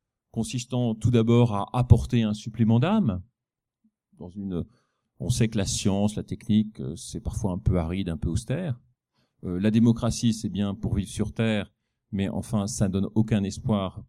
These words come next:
pour, euh, après la mort. Donc, apporter un supplément d'âme.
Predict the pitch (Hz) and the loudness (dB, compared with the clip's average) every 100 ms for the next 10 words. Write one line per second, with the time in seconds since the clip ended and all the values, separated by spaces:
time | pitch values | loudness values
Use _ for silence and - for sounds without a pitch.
0 | - 95 87 82 73 67 - - 120 92 | -2 -2 0 -4 -4 -8 -8 4 6 6
1 | 165 208 87 - _ _ _ _ 110 143 | 2 0 -4 -12 _ _ _ _ -2 0
2 | - 127 117 - 147 127 - 123 110 85 | 0 8 8 8 -2 -2 -2 0 2 2
3 | 71 | -2